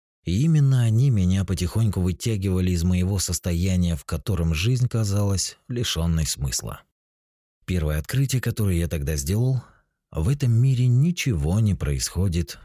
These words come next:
просто так. Наш мир полностью справедливый. Здесь ничего не делается зря.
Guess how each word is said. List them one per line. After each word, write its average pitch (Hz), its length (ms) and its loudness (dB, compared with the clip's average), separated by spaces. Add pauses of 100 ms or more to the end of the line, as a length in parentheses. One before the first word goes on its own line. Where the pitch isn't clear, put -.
(100)
просто 90 340 -4
так. - 340 -10 (680)
Наш 87 260 -2
мир 127 180 2
полностью 123 440 0
справедливый. 110 680 -2 (540)
Здесь 82 360 -2
ничего 165 340 2
не 143 140 4
делается 113 460 0
зря. 71 400 -4